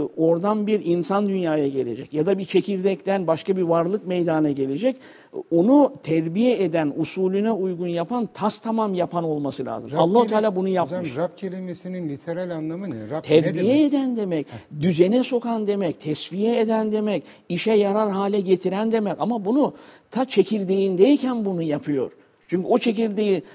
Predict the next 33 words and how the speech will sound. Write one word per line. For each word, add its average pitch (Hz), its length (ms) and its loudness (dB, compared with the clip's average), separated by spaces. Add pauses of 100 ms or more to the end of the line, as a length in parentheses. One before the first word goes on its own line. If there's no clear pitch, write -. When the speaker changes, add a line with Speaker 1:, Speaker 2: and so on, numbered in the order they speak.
(100)
Speaker 1:
toprağa 185 340 2
attığınız 240 400 0
zaman 190 300 -2
içine 214 340 -2
planı 202 400 -2
ne 247 100 0
çizildiyse 185 600 -2
o 180 280 -2
ağaç 185 260 -2
ondan 175 340 -2
oluyor. 147 360 -6 (440)
İkinci 240 400 0
aşamaya 208 400 -2
geliyoruz. 160 520 -4 (340)
İnsanın 214 420 2
birinci 214 380 -2
aşaması, 214 540 -4 (300)
e, 160 360 2
baba 175 220 4
sulbünde 214 520 0
ya 202 120 6
da 208 120 -2
anne 202 280 4
rahminde. 156 400 0
Biz 202 120 -4
özellikle 180 420 0
anne 180 260 0
rahmini 156 340 -2
konuşalım. 147 520 -6 (320)
Anne 220 280 0
rahmindeki 170 580 -6
bir 220 160 -4
çocuğun, 170 540 0